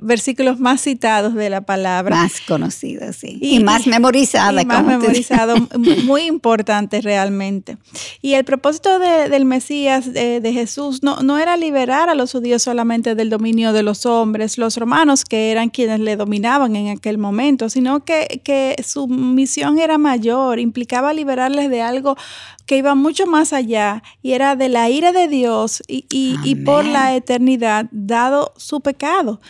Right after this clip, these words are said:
Speaker 1: De hecho, leamos en Juan diez diez, dice, "Yo he venido para que tengan vida y para que la tengan en abundancia". O sea, la palabra utilizada para abundancia en, en este versículo es perizos, y esta significa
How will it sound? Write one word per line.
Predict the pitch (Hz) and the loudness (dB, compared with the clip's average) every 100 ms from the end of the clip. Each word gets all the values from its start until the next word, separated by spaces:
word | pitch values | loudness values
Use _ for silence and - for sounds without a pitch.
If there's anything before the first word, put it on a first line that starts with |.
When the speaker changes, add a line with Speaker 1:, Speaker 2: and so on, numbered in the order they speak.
| - - - | -20 -20 -6
Speaker 1:
De | 262 | -2
hecho, | 277 320 | 0 2
leamos | 294 277 311 359 370 | 2 2 4 2 2
en | 349 | 2
Juan | 349 302 302 | 4 4 6
diez | 277 277 285 | 4 2 0
diez, | 240 220 | 0 0
dice, | 214 233 254 226 | 0 -2 -2 -2
"Yo | 240 262 | 0 0
he | 311 | 2
venido | 359 302 220 233 | 2 2 2 0
para | 233 240 | -2 -2
que | 233 226 | -2 -4
tengan | 240 247 285 339 | -2 0 0 -2
vida | 277 233 226 | -2 -2 -2
y | 247 | -4
para | 226 220 | -4 -4
que | 214 | -4
la | 208 | -6
tengan | 202 214 226 240 - _ _ | -4 -2 0 -2 -6 _ _
en | 254 277 285 - - | -2 2 2 0 -4
abundancia". | 262 262 294 277 247 294 359 - 220 220 - - | -2 0 2 2 4 2 0 -4 -6 -10 -14 -20
O | |
sea, | - 285 277 - | -8 -2 -2 -2
la | 277 269 | -2 0
palabra | 269 269 294 359 381 | 0 2 2 2 2
utilizada | 370 349 294 269 247 220 220 | 0 0 -2 -2 -2 -2 -2
para | 220 226 220 | 0 0 2
abundancia | 214 214 214 220 220 214 226 247 208 | 2 2 0 0 -2 -2 -4 -4 -4
en, | 240 - 226 220 - | -6 -4 -4 -4 -6
en | 226 226 | -4 -2
este | 240 247 - 269 262 | -2 -4 -2 0 0
versículo | 247 240 - 240 226 233 | 0 -2 -4 -6 -2 -2
es | 233 | -4
perizos, | _ - 247 277 277 - - | _ 0 2 4 2 -2 -10
y | 320 269 | -4 0
esta | 262 311 311 | 0 2 0
significa | 339 339 302 247 208 226 | -2 -4 -2 -4 -4 -8